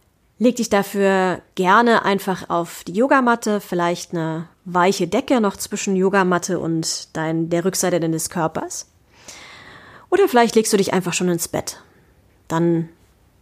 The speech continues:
ist man gleich schon da, wo man gleich in den tiefen Schlaf fallen kann. Die Beine sind dabei ausgestreckt, die Füße ein bisschen weiter als die Hüfte auseinander. Die Arme entlang des Körpers, die Handflächen nach oben gedreht.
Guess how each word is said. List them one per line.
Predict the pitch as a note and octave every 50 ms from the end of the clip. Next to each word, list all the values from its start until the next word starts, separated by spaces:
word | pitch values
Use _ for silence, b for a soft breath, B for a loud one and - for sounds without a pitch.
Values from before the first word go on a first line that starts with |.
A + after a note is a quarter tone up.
| _ _
ist | - - -
man | F3 E3+ E3+
gleich | E3 D#3+ D#3+ E3 -
schon | - F#3 F#3
da, | F3+ E3+ D3+ D#3 D#3+
wo | D#3
man | D#3+ E3+ E3+ F3
gleich | E3+ - - D3+ D#3 -
in | - G#3
den | G3+ F#3
tiefen | - - F#3 F#3 - G3
Schlaf | - - F3 D#3+ D#3+ D#3+
fallen | - - E3 D#3+ E3 E3 E3+
kann. | - - D#3+ - - - _ _ _ _ _ _ _ _ _ _ _ _ _ _ _ _ _ _ _ _ _ _ _ _ _ _ _ _ _ _ _ _ _ _ _ _ _ _ _ _ _ _ _ _ _ _ _ B B B B B B B
Die | F#3
Beine | E3 F3+ F3 F#3 G#3+ A3 A3
sind | F#3+ G3 F3
dabei | E3+ E3 E3+ E3 E3
ausgestreckt, | F#3+ A#3 C4+ - - B3+ - - - - G#3 G#3 - -
die | F#3
Füße | - - - G#3 G#3+ - - G3
ein | F3+ E3+
bisschen | E3+ - - E3 D#3+ C3+
weiter | E3 F3+ G#3+ A3 G#3+ F3+
als | A#2 D#3+ -
die | - F3 E3+
Hüfte | G#3 G3+ - - F#3 D3+
auseinander. | D3+ D#3 - D#3+ E3 F3+ G#3 G#3+ G#3 G3+ G#3 G#3+ A3 - _ _ _ _ _ _ _ _ b b b b b b b b b b b b b b b b b b b b b -
Die | F#3+ -
Arme | - G3 G#3 A3 G#3+
entlang | F3 G3 F#3 F3+ F3+ F#3 F#3
des | F3 E3+ - -
Körpers, | B3+ B3+ C4+ C4+ C4 A#3+ A3 G#3+ -
die | - F3+ F3+
Handflächen | F#3 F#3+ F3+ - F3 F3 E3+ - D#3+ D#3+
nach | D#3+ D#3+ -
oben | - G3+ A3 G#3+ A3
gedreht. | G3 F#3+ - - F3 F3 F3+ F3 -